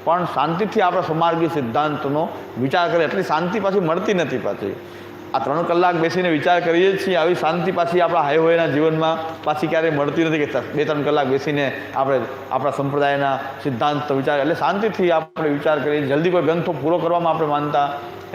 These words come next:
નથી, પણ શાંતિથી શાસ્ત્રમાં પણ કીધું છે કે જ્યારે શાસ્ત્ર ભણવું હોય તો એમ માનવું જોઈએ કે હું અમર છું.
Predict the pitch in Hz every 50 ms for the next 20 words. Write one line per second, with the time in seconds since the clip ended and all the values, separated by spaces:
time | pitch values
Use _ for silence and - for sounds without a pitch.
0 | 143 143 151 156 151 123 - 117 107 95 - - - - - - - 151 143 -
1 | - 160 190 202 208 202 214 175 - 185 175 160 - - - 175 - - 160 180
2 | 170 - - 202 208 208 202 190 196 180 180 180 190 190 135 175 170 160 156 160
3 | 147 - 156 143 160 156 - - 180 151 139 143 160 196 214 208 180 185 185 165
4 | 135 110 - - - - - - - - - - 170 185 202 196 190 196 208 208
5 | 202 190 202 202 208 202 185 175 180 185 175 165 185 196 185 165 - - 127 113
6 | 104 104 101